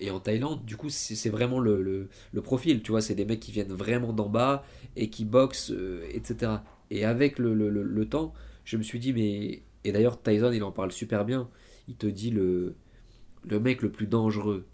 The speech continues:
c'est pas le, le mec énervé, c'est celui qui est là et content de faire ce qu'il fait. Et tu peux, de base, avoir choisi parce que t'avais pas le choix et après aimer.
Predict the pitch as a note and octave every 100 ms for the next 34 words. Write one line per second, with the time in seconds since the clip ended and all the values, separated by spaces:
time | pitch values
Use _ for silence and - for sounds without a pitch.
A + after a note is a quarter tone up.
0 | - - - - - G2+ F#2+ F#2 F2+ F#2+
1 | G2+ - G2+ G#2+ B2 A2+ - - - -
2 | A2+ A2+ A#2 - G2 G#2 B2 B2+ - -
3 | B2 A#2 A#2 A2+ G#2 - G2 - F2+ -
4 | - - _ _ _ B2 A#2 G#2+ - -
5 | A2+ E3+ F#3+ - - - _ - - G2
6 | G2+ A2 A#2+ A2 F2 - - - F#2+ -
7 | G#2 A2+ F#2+ - G2 G2 F#2 G2+ - A2+
8 | G2+ F#2+ F2+ G2+ - G#2 G2+ F#2+